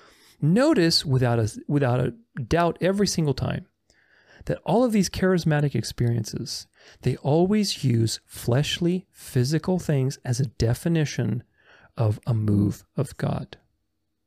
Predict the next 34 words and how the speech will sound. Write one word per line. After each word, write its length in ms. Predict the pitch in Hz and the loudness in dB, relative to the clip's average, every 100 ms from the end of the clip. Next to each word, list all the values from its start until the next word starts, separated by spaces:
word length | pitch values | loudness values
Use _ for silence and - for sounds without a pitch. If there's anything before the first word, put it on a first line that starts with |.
| _ _ - | _ _ -4
All 180 | 151 151 | 0 2
the 100 | 139 | 0
time. 360 | 120 - - _ - 123 | -2 -4 -8 _ -10 -8
Guaranteed. 680 | 120 147 139 127 120 - - - | 0 2 2 0 -2 -6 -10 -8
Not 180 | 131 120 | -2 0
a 60 | 113 | 0
single 500 | - - 214 247 240 | -2 0 2 2 2
time 500 | 233 220 135 117 139 _ _ _ _ _ | 2 2 2 -2 -6 _ _ _ _ _
have 180 | - 120 | -4 0
I 140 | 131 | 0
personally, 500 | 175 - 214 262 139 | 0 0 2 2 0
maybe 300 | - 175 294 | 0 0 2
there 200 | 185 123 | 0 0
have, 240 | - - - | -2 -6 -6
but 140 | - - | -8 -6
have 220 | 139 196 | -4 0
I 140 | 196 214 | 0 0
personally 580 | - 226 233 - 170 | 0 0 0 0 -2
ever 220 | 175 180 165 | -2 -2 -2
seen, 240 | - 165 | 0 0
and 80 | 131 | 2
I've 100 | 127 | 0
looked 160 | 165 | 0
at 80 | 156 | 0
a 40 | 143 | 0
lot 200 | 175 190 | 2 0
of 60 | |
this 120 | 135 | -2
stuff, 380 | - - - - _ _ _ _ _ _ _ _ _ _ _ _ _ - | -4 -6 -8 -10 _ _ _ _ _ _ _ _ _ _ _ _ _ -4
have 180 | 156 147 | 0 2
I 120 | 131 | 0
ever 380 | - 170 226 220 | 0 0 2 0
seen 500 | - 220 131 135 135 _ _ _ _ _ _ _ _ _ _ - _ | 0 0 -2 -4 -8 _ _ _ _ _ _ _ _ _ _ -20 _
a, 460 | 160 147 139 135 147 | 0 2 2 0 -4